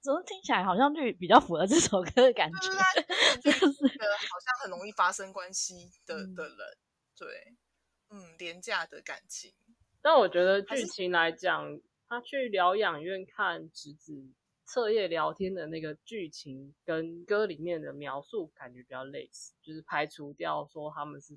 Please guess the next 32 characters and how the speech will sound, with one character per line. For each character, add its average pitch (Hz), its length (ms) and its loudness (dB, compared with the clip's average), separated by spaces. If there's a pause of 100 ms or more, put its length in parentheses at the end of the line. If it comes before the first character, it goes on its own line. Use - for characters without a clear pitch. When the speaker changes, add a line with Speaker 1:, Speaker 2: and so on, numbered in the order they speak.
Speaker 3:
偷 147 220 -6
情 139 180 -18
这 139 120 -20
件 139 160 -18
事 - 120 -20
情， - 140 -20 (100)
那 160 80 -16
个 143 140 -12
情 160 320 -10
景 185 180 -2
我 131 120 -6
觉 131 160 -10
得 131 100 -6
比 127 100 -14
较 131 160 -8
像。 - 300 -14 (160)
Speaker 2:
哦， - 80 -20 (1080)
陪 - 260 -16
他 - 180 -2
聊 175 220 -2
天 202 240 -12
的 180 100 -14
时 156 160 -12
候， 156 60 -16 (420)
会 - 140 -20
不 240 80 -10
会 247 120 -4
对 240 220 -4
直 - 180 -14
子 - 200 -12
来 165 180 -4
说， 196 420 -16